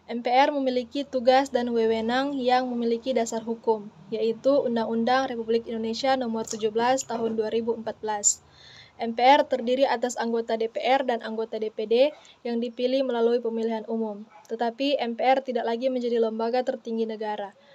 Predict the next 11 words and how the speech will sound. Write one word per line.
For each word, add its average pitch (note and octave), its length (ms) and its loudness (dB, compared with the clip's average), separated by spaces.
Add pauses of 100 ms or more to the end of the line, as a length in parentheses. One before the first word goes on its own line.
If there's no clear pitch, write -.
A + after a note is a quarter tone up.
(120)
karena A3+ 240 -6
sekarang A#3+ 480 -2
tidak A#3+ 240 0
ada A#3 160 0
lagi A#3 320 0
lembaga A#3+ 400 2
tertinggi A3+ 560 -4
dan B3 240 4
lembaga A#3 480 0
tinggi A3+ 320 -2
negara A3 480 -2